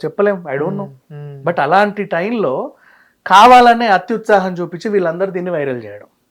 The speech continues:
Speaker 2: మ్మ్.
Speaker 1: దీన్ని ఏమంటాం చెప్పు? And ఇంకొకటి, గొప్పలు చెప్పుకోవడం కాదు కానీ, మన తెలుగోడు, మన తెలుగోడు ఒక యూనివర్సిటీ పెట్టి మన పిల్లలకి ఎడ్యుకేషన్ ఇస్తుంటే మన కళ్ళు ఎందుకు ఓర్వట్లేదు?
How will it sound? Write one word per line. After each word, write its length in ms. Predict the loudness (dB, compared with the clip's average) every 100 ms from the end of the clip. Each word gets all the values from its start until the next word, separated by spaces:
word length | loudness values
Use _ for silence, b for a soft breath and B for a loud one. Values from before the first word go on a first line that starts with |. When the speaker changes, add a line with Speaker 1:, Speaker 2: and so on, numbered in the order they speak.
| _
Speaker 2:
మ్మ్. 380 | -20 -20 -20 -20 _ _ -8
Speaker 1:
దీన్ని 220 | -6 0
ఏమంటాం 480 | 2 2 0 -6 -8
చెప్పు? 260 | -12 -14 -20 b b b b _ 0 4
And 100 | 4
ఇంకొకటి, 520 | 2 2 0 -2 -10 -16 _ _ _ _ -20
గొప్పలు 480 | -10 0 2 4 6
చెప్పుకోవడం 540 | 6 2 2 2 0
కాదు 220 | -4 -6
కానీ, 280 | -6 -6 -8 -10 B B B B _ _ -14
మన 260 | -4 -2 0
తెలుగోడు, 840 | 2 2 2 0 -2 -8 -12 -14 _ _ -10
మన 220 | -2 2
తెలుగోడు 520 | 2 4 2 4 2 2
ఒక 360 | -2 0 0
యూనివర్సిటీ 520 | 0 -2 0 -2 -2
పెట్టి 240 | -8 -6 -6
మన 200 | -6 -4
పిల్లలకి 400 | -2 2 2 0
ఎడ్యుకేషన్ 500 | -8 -2 -2 -2 -10
ఇస్తుంటే 640 | -14 -14 -16 -14 -16 -18 -20 _ _ _ -6
మన 120 | -4
కళ్ళు 260 | -2 -2 -2
ఎందుకు 220 | -4 -4
ఓర్వట్లేదు? 720 | -4 -4 -8 -8 -8 -8 -10